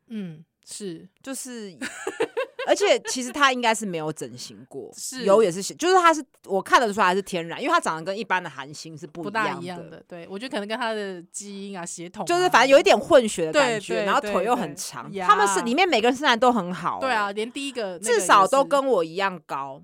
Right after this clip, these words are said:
Speaker 1: 嗯，嗯，
Speaker 2: 就我们那么高，
Speaker 1: 嗯。
Speaker 2: 然后瘦，
Speaker 1: 是，瘦。
Speaker 2: 就是很主流的。
Speaker 1: 很主流啊，我觉得
Speaker 2: 对。
Speaker 1: 光是瘦这件事情就，就赢欸。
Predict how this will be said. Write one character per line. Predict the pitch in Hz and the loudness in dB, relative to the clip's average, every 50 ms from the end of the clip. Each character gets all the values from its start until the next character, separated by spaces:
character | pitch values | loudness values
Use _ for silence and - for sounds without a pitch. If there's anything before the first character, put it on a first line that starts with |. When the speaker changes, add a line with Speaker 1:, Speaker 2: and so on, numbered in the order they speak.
| 170 _ - | _ _ -12
Speaker 1:
嗯， | 226 247 247 233 208 180 190 - | -10 -8 -8 -8 -8 -10 -12 -14
嗯， | 196 196 | -10 -2
Speaker 2:
就 | 330 359 | 2 4
我 | 320 277 220 | 6 6 6
们 | 190 180 190 | 4 4 2
那 | 254 262 | 2 2
么 | 233 185 | 2 0
高， | - - 190 165 165 165 | 0 0 0 2 2 2
Speaker 1:
嗯。 | |
Speaker 2:
然 | 160 160 | 0 0
后 | 175 202 | -2 -2
瘦， | 185 165 - - 208 175 135 95 | -2 -2 -4 -2 -2 -4 -4 -6
Speaker 1:
是， | - - - | -10 -12 -10
瘦。 | 214 175 156 | -10 -8 -4
Speaker 2:
就 | - 359 | -2 4
是 | 359 359 | 6 6
很 | 311 277 226 214 240 | 6 6 2 -2 -2
主 | 220 - 208 170 156 147 | -4 -8 -8 -8 -8 -8
流 | 147 147 131 127 135 - | -10 -10 -10 -10 -12 -14
的。 | _ - 123 | _ -8 -8
Speaker 1:
很 | 214 - | -8 -8
主 | - - 220 190 | -6 -8 -8 -8
流 | 180 165 165 | -8 -8 -8
啊， | 165 160 160 165 165 175 | -8 -8 -8 -10 -10 -10
我 | 190 202 | -10 -8
觉 | 247 | -8
得 | 294 285 | -4 -2
Speaker 2:
对。 | |
Speaker 1:
光 | 311 311 359 | -2 -2 -2
是 | 320 320 302 | -4 -6 -6
瘦 | - - - 311 240 240 | -6 -4 -4 -4 -4 -4
这 | 247 247 | -6 -8
件 | 247 240 247 | -10 -10 -10
事 | 247 240 | -10 -10
情 | 208 185 | -10 -10
就， | 196 208 208 _ _ _ _ _ _ | -10 -12 -12 _ _ _ _ _ _
就 | - 247 233 _ | -12 -12 -12 _
赢 | - 180 151 151 151 156 | -14 -16 -14 -14 -16 -18
欸。 | 156 151 - 196 | -18 -20 -20 -20